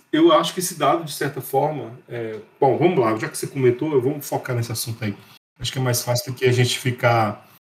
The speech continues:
tentando seguir um roteiro que é muito fechado. Mas a, a gen-, uma das coisas que a gente acompanhou, é, nesses últimos anos foi como que mudou o uso do sistema operacional de tempo real, né? Então, eles sempre perguntam isso, né?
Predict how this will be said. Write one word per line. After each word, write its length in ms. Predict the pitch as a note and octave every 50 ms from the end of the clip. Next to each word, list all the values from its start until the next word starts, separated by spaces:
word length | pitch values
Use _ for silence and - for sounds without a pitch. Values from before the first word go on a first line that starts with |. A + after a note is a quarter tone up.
| _ _ _
tentando 360 | - C#3 B2 A#2+ C3+ C3 A#2+
seguir 220 | - B2 A#2 A#2 B2
um 100 | B2 A#2+
roteiro 420 | A2+ B2+ A#2 A#2+ - B2 A2+ A2+
que 80 | - -
é 40 |
muito 180 | A#2+ A#2+ A#2 -
fechado. 440 | - C3 - - - A#2 G#2+ G2+ - - - - - _ _ _ _ _ _ -
Mas 160 | B2+ C3 B2+
a, 140 | C#3 C3+ - -
a 80 | C#3 C3+
gen-, 160 | C3 - -
uma 180 | - C3+ D3+ F3+
das 140 | G#3+ G#3+ -
coisas 180 | F#3 F3 F3
que 80 | - E3+
a 40 | D3
gente 200 | C#3+ C#3+ - D3
acompanhou, 760 | C3 - C3 B2+ A#2 - A#2+ A#2 A#2+ C#3+ F3 F3 C#3 A#2 - - _ _ _ _ _ _ -
é, 100 | C3+ C3
nesses 320 | B2 A#2+ A#2+ - - A2+
últimos 380 | A#2 B2 - - A#2+ A#2 G#2+ A#2
anos 240 | C3+ D3+ D3+ C3+ -
foi 320 | - D3 D3+ D#3+ E3+ - - - _ _
como 220 | - D3+ D3 E3 E3
que 100 | - F3
mudou 480 | F3 F3+ D#3+ C3+ D3 D#3+ E3+ F3 E3+
o 140 | D#3 D3 D#3+
uso 160 | F#3 - -
do 80 | - -
sistema 220 | - - D#3+ D#3
operacional 360 | D3 F3+ D#3+ C#3+ - D#3 D3+ D3+
de 60 | -
tempo 240 | - D3+ C#3+ - E3
real, 380 | E3 D#3+ C#3 B2+ A#2+ G#2+ A2+
né? 160 | A#2 A#2+ B2 - - - - _ _ -
Então, 240 | A#2+ D#3 F3 G3+ F#3+ D#3+ D3+
eles 160 | D3+ D3 C#3
sempre 240 | - G#3 A#3 - - -
perguntam 600 | - G#3 E3+ C#3 C#3+ D#3+ F3 E3+ E3+ D3+ C3 C3+
isso, 360 | C#3+ F3+ F#3+ - - - B2+
né? 100 | C3